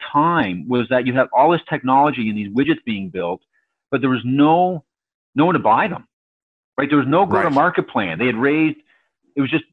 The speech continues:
Speaker 1: it was an inflated bubble with, and, and so as a salesperson sitting in those meetings, and I worked for, the-, the-, this company was a group of analysts and consultants, you'd sit them, they'd tell you about the technology,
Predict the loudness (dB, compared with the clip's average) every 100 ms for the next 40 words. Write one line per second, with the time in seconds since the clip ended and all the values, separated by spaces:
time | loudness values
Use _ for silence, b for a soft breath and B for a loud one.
0 | -4 -2 2 0 -2 -2 0 0 2 2
1 | 2 0 -2 -4 _ -10 -4 -2 0 0
2 | -4 -6 -4 -4 -2 -4 -2 -8 -6 -4
3 | 0 0 -2 -2 -2 -2 -2 -2 -2 -4
4 | -6 -10 -8 -8 -6 -8 -6 -10 -6 -8
5 | -8 -8 -8 -8 -8 -6 -6 -8 -14 -20
6 | -6 -4 -4 -6 -16 -20 _ _ _ _
7 | _ _ _ _ -2 0 0 -2 0 0
8 | 0 0 -2 -2 -6 -6 -6 0 2 2
9 | 0 -4 -10 -12